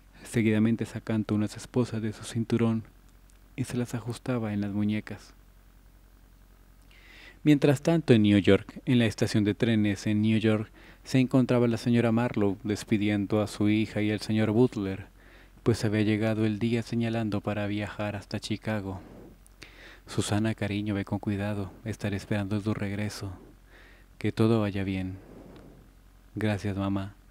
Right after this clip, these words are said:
"No te preocupes, que seguro George estará muy pendiente de mí", decía mientras le volvía el brazo a su madre.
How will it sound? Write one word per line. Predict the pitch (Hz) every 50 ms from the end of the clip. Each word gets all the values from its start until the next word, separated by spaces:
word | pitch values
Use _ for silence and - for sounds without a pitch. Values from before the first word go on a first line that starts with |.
| - - - - - - - - - - - - - -
"No | 123 117
te | - 135
preocupes, | - 151 143 123 - - 127 135 135 - 107 98 95 -
que | - - 98
seguro | - - 98 92 98 101 98 98
George | 98 95 104 101 101 98 - - -
estará | - 123 104 - - 113 104 101
muy | 98 98 101
pendiente | - - 110 104 101 98 104 104 101 - 107
de | 98 101 98
mí", | 101 107 110 110 104 - - - - _ - - - - - - - - - - - -
decía | - 104 - - 113 107
mientras | 107 107 107 104 98 110 107 95 -
le | - 107
volvía | 101 98 101 98 95 98 104 101 104 101 98
el | 98 92
brazo | - 98 104 104 101 98 - - -
a | 98
su | 95 - 104
madre. | 98 98 101 101 98 98 98 95